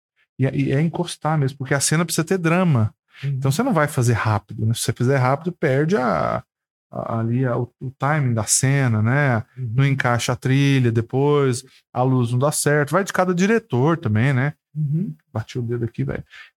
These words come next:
Speaker 1: É, vai, <laughs> vai de cada, só de você falar do ciúme da mulher braba, eu já quase morri. Bati até o dedo.
Speaker 2: <laughs>
Speaker 1: É, porque vai de cada diretor mesmo, né? Eu fiz uma cena de beijo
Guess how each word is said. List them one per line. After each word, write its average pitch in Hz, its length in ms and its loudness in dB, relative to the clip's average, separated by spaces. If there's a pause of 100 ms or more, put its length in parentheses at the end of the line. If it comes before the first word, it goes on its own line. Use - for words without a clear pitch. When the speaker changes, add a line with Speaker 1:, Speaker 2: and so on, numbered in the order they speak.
Speaker 1:
É, 131 240 2
vai, 131 240 2
<laughs> - 180 -2
vai 135 220 2
de 147 80 0
cada, 147 260 0
só 143 140 -2
de - 80 -6
você 151 80 -2
falar 147 220 -2
do 139 100 -4
ciúme 127 360 -2
da 120 60 0
mulher 120 220 2
braba, 117 280 2
eu 117 40 2
já 131 100 0
quase 123 240 -2
morri. 131 320 0 (640)
Bati 110 160 0
até 220 240 0
o 156 80 2
dedo. 123 280 2
Speaker 2:
<laughs> - 80 -12 (680)
Speaker 1:
É, 147 160 2
porque - 180 -6
vai 180 140 2
de 196 80 -2
cada 175 240 0
diretor 170 600 2
mesmo, 123 420 2
né? 139 180 0 (520)
Eu 120 80 -4
fiz 147 160 0
uma 156 120 2
cena 143 240 0
de 120 140 0
beijo 127 600 0